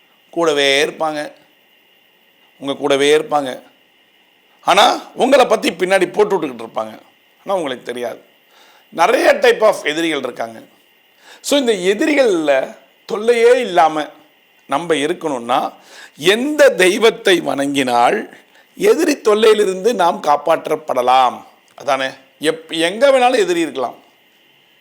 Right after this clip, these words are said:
எங்க வேணாலும். சிறப்பா இந்த எ-, எதிரி தொல்லை இருக்கக்கூடாது சார். நான் ஒரு டெய்லர்,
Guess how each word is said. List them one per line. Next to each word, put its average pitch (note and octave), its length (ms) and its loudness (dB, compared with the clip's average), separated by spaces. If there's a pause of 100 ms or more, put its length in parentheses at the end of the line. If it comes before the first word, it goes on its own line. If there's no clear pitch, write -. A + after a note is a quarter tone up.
(480)
எங்க D#3 320 0
வேணாலும். C#3 420 -4 (880)
சிறப்பா A#3 400 2
இந்த G3+ 200 -2
எ-, F#3+ 220 0
எதிரி A#3+ 280 2
தொல்லை A3 220 2
இருக்கக்கூடாது F3 480 0
சார். - 240 -12 (1900)
நான் E3 180 0
ஒரு E3 140 -2
டெய்லர், E3 420 -4